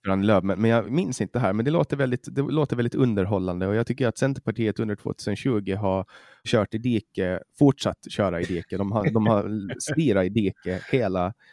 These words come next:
Speaker 1: hela tvåtusen tjugo och det var ju en bra
Speaker 2: Mm.
Speaker 1: start.
Speaker 2: Vi får ju
Speaker 1: Verkar
Speaker 2: säkert
Speaker 1: det.
Speaker 2: anledning att komma in på <laughs> Centerpartiet i den här årskrönikan igen, men jag har faktiskt ingenting att säga om corona i januari, utan, eh, jag känner mig faktiskt redo att börja prata om
Speaker 1: Men
Speaker 2: februari.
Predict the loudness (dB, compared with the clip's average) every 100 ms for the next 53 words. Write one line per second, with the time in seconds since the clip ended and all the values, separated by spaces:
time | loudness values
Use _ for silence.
0 | -20 _ -2 -2 0 0 0 -2 -2 2
1 | 2 2 0 2 2 2 2 4 4 2
2 | -2 -10 _ -4 -2 -2 0 2 0 -4
3 | -12 -6 2 2 4 2 4 2 2 0
4 | 2 2 0 0 -2 -2 0 0 0 -2
5 | -2 -4 0 0 2 0 0 0 0 0
6 | -2 0 -2 -2 -2 -2 0 -2 -2 -2
7 | -2 -4 -10 -8 -2 0 2 2 -2 -2
8 | -10 -12 -2 2 4 4 2 0 -2 -2
9 | -4 -2 0 0 -4 -6 4 4 4 -2
10 | 0 0 2 2 0 0 0 2 2 4
11 | 6 6 4 2 2 0 -4 -4 -2 0
12 | 0 -2 -2 -2 0 0 0 -2 0 2
13 | 4 4 2 2 2 2 -2 -2